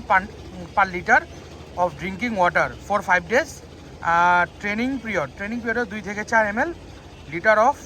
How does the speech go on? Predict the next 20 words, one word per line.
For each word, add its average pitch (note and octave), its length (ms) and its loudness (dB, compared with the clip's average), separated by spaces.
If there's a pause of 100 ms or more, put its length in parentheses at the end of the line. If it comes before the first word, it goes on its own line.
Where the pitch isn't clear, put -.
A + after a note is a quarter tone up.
(300)
drinking, A#3 320 -6
আহ, E3+ 520 -2
drinking G#3+ 360 -8
water। D3+ 240 -2 (880)
এটা A3 260 -2
হলো A#3 300 0 (1300)
কন্টিনিউয়াস A3+ 560 0
ইউজ F3+ 220 -10
লেখা। C3 260 -2 (140)
আচ্ছা F#3 160 -10
যাই G#3+ 180 0
হোক, D#3 120 -6
ওটা E3 140 -2
হলো F3 100 0
ভিন্ন F3 220 -4
ব্যাপার, G#3 220 0
এটার G3 160 -4
মধ্যে G3 160 -6
এটা G3+ 100 -6
লেখা, A#3 320 0